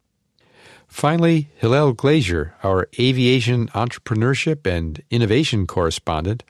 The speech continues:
brings us another Beyond the Press Release interview recorded at E A A AirVenture Oshkosh twenty twenty-two. This time with our friend Dave Pasco, the founder and C E O of Live A T C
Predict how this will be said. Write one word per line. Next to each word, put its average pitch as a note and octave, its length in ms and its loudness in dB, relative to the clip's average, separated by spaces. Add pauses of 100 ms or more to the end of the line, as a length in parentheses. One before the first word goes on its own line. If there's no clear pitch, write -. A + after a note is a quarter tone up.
(160)
brings G#2 280 0
us A2 200 0
another A2 320 2
Beyond B2+ 640 0
the A#2 60 0
Press - 460 -2
Release F2+ 420 0
interview F2 520 -2 (420)
recorded A2 520 0
at G2 280 -2 (100)
E A#2 240 0
A A2+ 240 0
A A2 580 -2
AirVenture G#2 540 0
Oshkosh C#3 520 -4
twenty F2 280 -4
twenty-two. G2+ 580 -4 (760)
This - 180 0
time D#3 400 -2
with G2 160 2
our F2+ 160 0
friend G2 360 -2
Dave A2 300 -2
Pasco, E2 600 -4 (340)
the F#2 120 -2
founder B2 500 0
and G2 320 -2
C B2+ 420 0
E B2+ 40 2
O D3 180 4
of F2+ 340 0
Live B2 600 0
A A#2 140 0
T D3+ 200 -2
C C3+ 360 -2